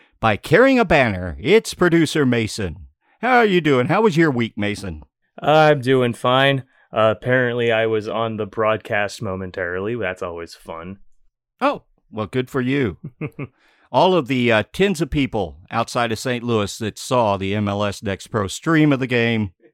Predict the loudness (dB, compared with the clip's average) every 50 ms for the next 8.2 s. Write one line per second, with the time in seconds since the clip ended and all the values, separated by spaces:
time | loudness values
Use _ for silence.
0 | _ -20 -16 -8 -4 -2 -2 -2 -2 -6 -6 -6 -4 -2 -2 0 0 0 0 0
1 | -2 -2 -6 _ _ _ _ _ _ _ -2 -2 0 0 -2 -4 _ _ _ _
2 | _ -16 -8 -6 -6 -4 -4 -4 -4 -4 -4 -2 0 0 0 2 0 -2 -2 -2
3 | -2 0 0 2 2 2 0 0 -4 -8 -14 _ -14 -18 -16 -16 -20 -14 -10 -10
4 | -10 -8 -6 -8 -8 -6 -4 -6 -6 -6 _ _ -20 -6 2 4 4 4 4 0
5 | -2 0 2 4 6 6 4 4 4 4 4 2 2 -4 -4 -4 -4 -4 -2 -2
6 | -2 -2 0 0 0 0 -2 -2 -4 -4 -6 -6 -6 -8 -8 -8 -8 -8 -10 -10
7 | -10 -10 -10 -8 -8 -10 -10 -10 -12 -14 _ _ _ _ -6 -4 -2 0 0 0
8 | -2 -4 -8